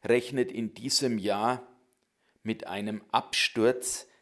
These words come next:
des Welthandels zwischen dreizehn bis zweiunddreißig Prozent. Ja, sind unglaubliche Zahlen, die man so aus der Wirtschaft hört.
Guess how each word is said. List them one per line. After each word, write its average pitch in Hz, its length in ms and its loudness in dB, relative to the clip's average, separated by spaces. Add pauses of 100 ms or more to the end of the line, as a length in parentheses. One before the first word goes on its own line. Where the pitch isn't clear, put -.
(160)
des 104 280 -2
Welthandels 104 1200 0 (420)
zwischen 110 640 -2
dreizehn 104 800 0
bis - 600 -4
zweiunddreißig 90 1400 -2 (340)
Prozent. 92 680 2 (720)
Ja, 123 440 6 (360)
sind 131 260 0
unglaubliche 135 720 2
Zahlen, 120 520 -2
die 139 100 -4
man 123 160 -2
so 117 580 -2 (280)
aus 120 320 -2
der 120 140 2
Wirtschaft 127 520 2
hört. 117 400 0